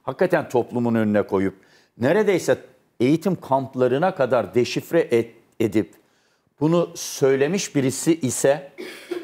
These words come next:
İyi Parti'nin de, diğer muhalefet partilerinin de,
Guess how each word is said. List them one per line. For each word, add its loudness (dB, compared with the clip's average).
İyi 2
Parti'nin 0
de, 2
diğer 2
muhalefet -2
partilerinin 0
de, 2